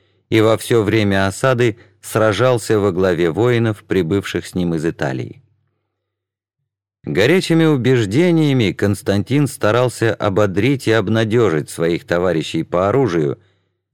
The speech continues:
напоминая грекам об их отечестве и об их семействах, латининам — об их вере и о Западе, угрожаемых варварами. В продолжении его речи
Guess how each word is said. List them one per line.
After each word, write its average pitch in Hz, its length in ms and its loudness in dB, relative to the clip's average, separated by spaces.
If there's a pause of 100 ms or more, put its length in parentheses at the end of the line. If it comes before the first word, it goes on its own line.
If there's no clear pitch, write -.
напоминая 131 720 2
грекам 110 640 0
об 90 200 -2
их 90 160 -2
отечестве 113 720 -2
и 98 160 -4
об 87 200 0
их 101 120 -4
семействах, 107 840 -4 (420)
латининам — 151 880 0 (280)
об 90 200 0
их 85 220 -2
вере 131 540 0 (320)
и 117 100 2
о 95 180 2
Западе, 113 680 0
угрожаемых 82 800 -2
варварами. 65 600 -4 (1700)
В - 120 -20
продолжении 139 880 2
его 120 340 2
речи 131 640 -2